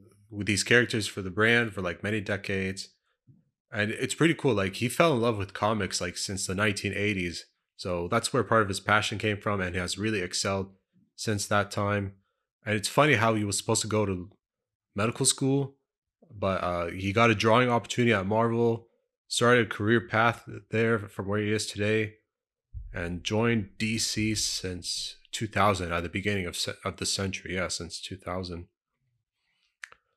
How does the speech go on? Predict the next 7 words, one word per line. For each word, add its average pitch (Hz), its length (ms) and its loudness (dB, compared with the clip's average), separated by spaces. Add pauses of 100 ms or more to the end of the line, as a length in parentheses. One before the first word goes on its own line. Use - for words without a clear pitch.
(240)
And 87 260 -6
he 101 100 -4
got 110 200 4
to - 80 2
work 110 760 2 (220)
on, 90 220 -4
like, 85 240 -6